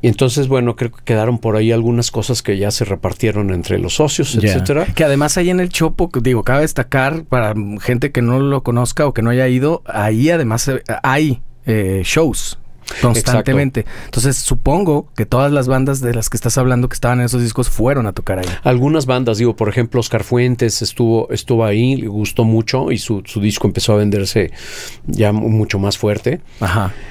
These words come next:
Speaker 1: Eh, no fueron muchos. C-, como te digo, también el aspecto financiero en ese momento, pues bueno, eh, se tenía que, te tenías que adaptar, ¿no?
Speaker 2: Claro.
Speaker 1: Y,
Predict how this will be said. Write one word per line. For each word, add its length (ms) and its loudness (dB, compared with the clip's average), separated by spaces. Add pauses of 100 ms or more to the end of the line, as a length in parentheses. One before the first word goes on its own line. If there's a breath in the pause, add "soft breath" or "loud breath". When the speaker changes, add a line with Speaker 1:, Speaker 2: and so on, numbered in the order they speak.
(120 loud breath)
Speaker 1:
Eh, 880 0 (380)
no 220 2
fueron 260 2
muchos. 500 -2
C-, 200 -2
como 200 0
te 120 0
digo, 180 2
también 300 0
el 140 2
aspecto 380 -2
financiero 520 0
en 80 2
ese 180 0
momento, 480 2
pues 180 -2
bueno, 280 0 (580)
eh, 200 -4
se 180 0
tenía 340 2
que, 300 2 (920 loud breath)
te 120 4
tenías 300 2
que 80 0
adaptar, 520 0
¿no? 220 -2
Speaker 2:
Claro. 500 0
Speaker 1:
Y, 200 -2